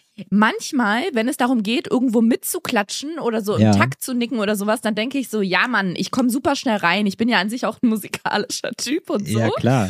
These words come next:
Speaker 1: Und dann aber, wenn's dann, wenn, wenn man in einer Bewegung ist oder so,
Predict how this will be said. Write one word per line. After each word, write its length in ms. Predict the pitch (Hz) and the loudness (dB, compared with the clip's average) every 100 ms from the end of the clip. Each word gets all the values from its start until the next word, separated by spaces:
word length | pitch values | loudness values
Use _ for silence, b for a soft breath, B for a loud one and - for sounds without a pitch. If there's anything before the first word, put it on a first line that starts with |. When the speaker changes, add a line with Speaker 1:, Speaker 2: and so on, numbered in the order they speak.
| 117 | 0
Speaker 1:
Und 280 | 262 226 - | 0 0 0
dann 60 | 311 494 480 | 0 0 0
aber, 400 | 190 175 190 254 480 b b - | 2 2 2 0 -2 b b 0
wenn's 260 | 254 370 | 2 2
dann, 280 | 359 320 240 - | -2 -2 -4 -2
wenn, 240 | 254 302 | 0 0
wenn 120 | 240 | 0
man 100 | 226 | 0
in 100 | 240 | 0
einer 160 | 233 202 | 2 2
Bewegung 480 | 208 175 247 - 466 - | 0 2 0 0 -2 -2
ist 140 | 233 | 0
oder 160 | 226 220 | 0 0
so, 300 | 233 262 | 0 -2